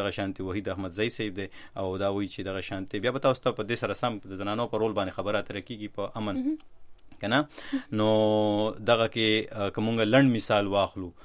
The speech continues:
Speaker 1: نو په پاکستان کې هم هغه جینۍ، آه، خلک پیژني، او په افغانستان کې ملاله یوسفزۍ،
Speaker 2: مهم.
Speaker 1: کوم چې یو لوی
Speaker 2: ټول
Speaker 1: نوم دی، او هغه،
Speaker 2: نړۍ یې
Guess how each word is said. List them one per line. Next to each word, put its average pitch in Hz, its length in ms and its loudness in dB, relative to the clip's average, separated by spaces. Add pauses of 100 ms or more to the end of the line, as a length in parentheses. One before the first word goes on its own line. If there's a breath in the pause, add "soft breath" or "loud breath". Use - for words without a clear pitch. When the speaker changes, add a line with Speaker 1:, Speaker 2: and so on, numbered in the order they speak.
(220 soft breath)
Speaker 1:
نو 101 220 -2 (420)
په 107 120 0
پاکستان 107 500 2
کې 113 140 -4
هم 120 100 -2 (100)
هغه 107 200 0
جینۍ، 104 460 -2
آه، 95 160 0 (140)
خلک 101 260 -4
پیژني، 98 220 -2
او 90 100 -6
په 92 80 -2
افغانستان 92 500 -4
کې 92 160 -8
ملاله 104 280 6
یوسفزۍ، 92 500 -4 (160)
Speaker 2:
مهم. 240 360 -2
Speaker 1:
کوم 107 200 -2
چې - 100 -4 (420)
یو 98 100 0
لوی 95 200 -2
Speaker 2:
ټول 277 120 6
Speaker 1:
نوم 143 120 4
دی، - 80 2
او 101 160 -2
هغه، 226 100 2
Speaker 2:
نړۍ 254 220 8
یې 254 80 2